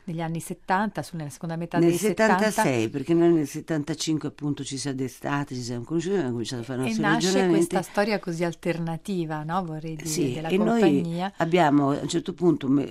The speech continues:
Speaker 2: fatto lo spettacolo che ha avuto successo l-, nell'estiva, che poi quello è s-, è accaduto, che abbiamo fatto l'estiva, e abbiamo, eravamo a Perugia, Attilio era a fare un film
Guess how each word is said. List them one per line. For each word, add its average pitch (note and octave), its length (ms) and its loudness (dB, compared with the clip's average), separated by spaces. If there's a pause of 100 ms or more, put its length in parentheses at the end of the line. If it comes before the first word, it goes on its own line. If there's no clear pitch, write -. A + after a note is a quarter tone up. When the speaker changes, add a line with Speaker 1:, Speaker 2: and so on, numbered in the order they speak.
(120)
Speaker 2:
fatto C#3+ 300 -4
lo C#3 60 -6
spettacolo C#3 540 -6
che C3+ 60 -6
ha - 20 -6
avuto D3 260 -4
successo C#3 640 -6
l-, A2 280 -6
nell'estiva, C3 720 0 (120)
che - 100 -12
poi B2+ 380 -6
quello B2 260 -4
è A2 40 -4
s-, - 140 -12
è A2+ 280 -10
accaduto, A2 540 -8
che A2+ 100 -8
abbiamo A2 260 -4
fatto A2 320 -10
l'estiva, C#3 600 -2 (480)
e B2 680 -4
abbiamo, C3+ 840 0
eravamo C3+ 460 0
a A#2+ 40 -4
Perugia, C3+ 580 -2 (340)
Attilio D3 400 0
era B2+ 80 -4
a B2+ 40 -8
fare C#3 220 -6
un B2+ 100 -4
film C3 600 0